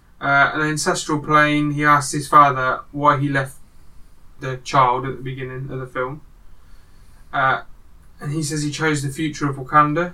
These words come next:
And T'Challa says, um, "Wakanda shouldn't be hidden anymore. The world needs its help,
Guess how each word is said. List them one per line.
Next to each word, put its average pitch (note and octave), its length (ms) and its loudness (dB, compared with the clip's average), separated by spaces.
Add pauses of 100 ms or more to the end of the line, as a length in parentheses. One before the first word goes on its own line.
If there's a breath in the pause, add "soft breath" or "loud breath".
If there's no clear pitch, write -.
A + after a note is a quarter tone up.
(160)
And C#3+ 140 -4
T'Challa D3 420 6
says, C#3 540 -2 (640)
um, C#3+ 400 2 (260)
"Wakanda D#3 420 2
shouldn't E3 280 2
be C#3 120 0
hidden D#3 260 4
anymore. C3 520 -2
The C#3+ 80 -6
world C#3+ 320 6
needs C#3+ 340 4
its C#3 180 -8
help, - 340 -2